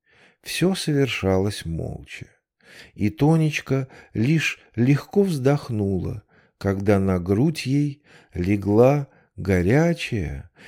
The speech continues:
и осторожно нежная ладонь. Крепче зажмурила глаза,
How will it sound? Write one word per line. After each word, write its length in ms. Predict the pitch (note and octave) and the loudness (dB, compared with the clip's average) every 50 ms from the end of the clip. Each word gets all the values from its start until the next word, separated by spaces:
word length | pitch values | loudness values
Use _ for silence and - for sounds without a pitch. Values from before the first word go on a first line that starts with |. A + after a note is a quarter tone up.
| - _ _ | -20 _ _
и 160 | - A2+ B2 | -2 0 0
осторожно 1120 | - - A#2 B2 A#2+ - - - A#2 A#2 A#2 A2+ D3 F3+ G3 G3+ F#3 E3 D#3+ D#3 D#3+ E3+ E3 | 2 2 2 2 2 0 -2 2 2 4 4 6 6 6 6 4 4 2 0 0 0 0 0
нежная 640 | D3 G#2+ G2 G2+ A2 G#2+ G2+ G2 F#2 G2 G2 G2 G2 | 0 0 0 -2 -2 -2 -4 -4 -4 -2 -2 -2 -4
ладонь. 680 | F#2+ F#2+ G2 F#2+ F#2 F#2 - - - - - - - _ _ _ _ _ _ _ _ _ _ _ _ _ _ _ - | -4 -4 -6 -6 -6 -8 -10 -12 -12 -12 -14 -16 -20 _ _ _ _ _ _ _ _ _ _ _ _ _ _ _ -8
Крепче 600 | - F#2+ G#2 C3+ E3 F3 D#3 - - - G#2+ G2+ | -4 -2 0 0 0 0 -2 -4 -6 -4 -4 -2
зажмурила 760 | F2+ G2+ G#2 G2+ F2+ F#2+ G#2+ A2 G#2+ G#2+ F2+ F#2 E2 D#2+ D#2+ | 0 2 2 2 0 -2 -4 -4 -2 -2 -2 -2 -2 -4 -4
глаза, 720 | - - D2+ D2 C2+ C#2 E2 F2 G2+ B2+ D3 D#3+ D#3 D3 | -6 -6 -4 -4 -4 -6 -6 -6 -6 -6 -4 -6 -8 -10